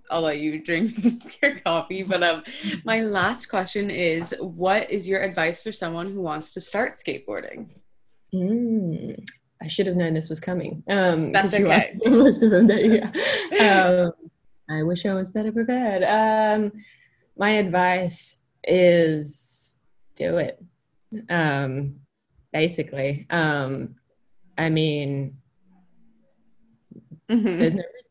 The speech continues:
Speaker 2: not to. There really is no reason not to. There's so many
Speaker 1: I
Speaker 2: reasons
Speaker 1: agree.
Speaker 2: to do it. Um, I think, like, a big, a big thing that people worry about,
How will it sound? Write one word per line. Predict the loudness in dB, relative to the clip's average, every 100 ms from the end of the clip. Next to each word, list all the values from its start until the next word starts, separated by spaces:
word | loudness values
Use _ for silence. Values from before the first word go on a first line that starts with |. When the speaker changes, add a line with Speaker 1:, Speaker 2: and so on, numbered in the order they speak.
| _ -18
Speaker 2:
not | -16
to. | -12 -10 -10 2
There | 4
really | 6 4
is | 2 -2
no | -2 -2
reason | -2 -4 -6
not | -8 -8
to. | -8 -8 -6
There's | -6 -2
so | -2
many | 0 0
Speaker 1:
I | 0
Speaker 2:
reasons | 0 -2 -4
Speaker 1:
agree. | -6
Speaker 2:
to | -16 _ _ -12
do | -12
it. | -12 _ _ -2
Um, | 0 0 -2 -2
I | -2
think, | 0 0 2
like, | 0 0
a | -4
big, | -2 0 0 -2 -10 _ _ _ _ _ _ _
a | 2
big | 2 6
thing | 4 4
that | 2 2
people | 0 2 0
worry | 0 0 -2
about, | -2 -2 -2 -4 -8